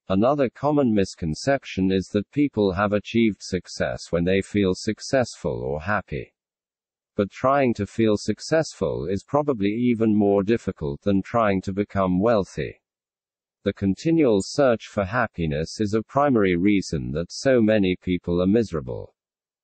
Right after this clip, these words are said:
If you make happiness your goal, you are almost certainly destined to fail. You will be on a continual roller coaster,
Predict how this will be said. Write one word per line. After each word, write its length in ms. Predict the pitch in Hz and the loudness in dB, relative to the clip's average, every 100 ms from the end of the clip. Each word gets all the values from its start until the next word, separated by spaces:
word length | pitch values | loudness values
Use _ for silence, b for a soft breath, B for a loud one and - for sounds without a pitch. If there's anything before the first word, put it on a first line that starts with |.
| _ _ - | _ _ -2
If 240 | 95 - | -2 2
you 140 | 123 | 2
make 260 | 107 90 87 | 4 2 -2
happiness 680 | - 110 - 95 85 - - | -4 -4 -2 -2 0 -2 -2
your 220 | 85 80 | 0 0
goal, 440 | 90 98 76 76 - | 0 0 0 -2 -2
you 200 | 95 101 | 2 2
are 80 | 113 | 4
almost 460 | 123 107 104 - | 4 4 2 0
certainly 520 | - 147 139 110 92 90 | -2 0 0 2 0 2
destined 540 | 107 98 - 73 65 | 0 -2 -4 -6 -6
to 80 | 85 | -8
fail. 540 | - 107 82 57 50 _ _ _ _ _ _ _ _ | -2 0 0 -4 -10 _ _ _ _ _ _ _ _
You 180 | 104 101 | 2 4
will 180 | 120 120 | 4 4
be 180 | 113 117 | 4 4
on 140 | 117 | 2
a 80 | 98 | 0
continual 720 | - 101 - 143 113 92 87 | 0 -2 0 2 4 4 2
roller 320 | 95 104 90 | 2 2 0
coaster, 640 | - 110 101 - - 64 | -2 -2 -2 -2 -8 -10